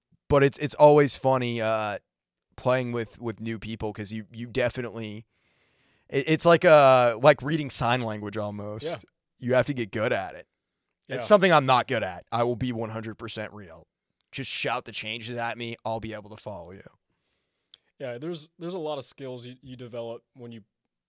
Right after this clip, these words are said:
Speaker 2: like, when you, you play as much as I do. I probably spend, like,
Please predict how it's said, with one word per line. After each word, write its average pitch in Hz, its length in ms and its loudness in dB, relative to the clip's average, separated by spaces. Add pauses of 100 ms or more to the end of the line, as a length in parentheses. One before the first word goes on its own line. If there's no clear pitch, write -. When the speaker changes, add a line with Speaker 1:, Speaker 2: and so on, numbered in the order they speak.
(140)
Speaker 2:
like, 123 220 -20
when 135 100 -18
you, 156 120 -20 (360)
you 131 140 -18
play 151 340 -10
as 127 100 -10
much 123 300 -14
as 113 140 -20
I 113 160 -14
do. 104 180 -18
I 113 100 -12
probably 123 260 -16
spend, 113 380 -16
like, 104 200 -16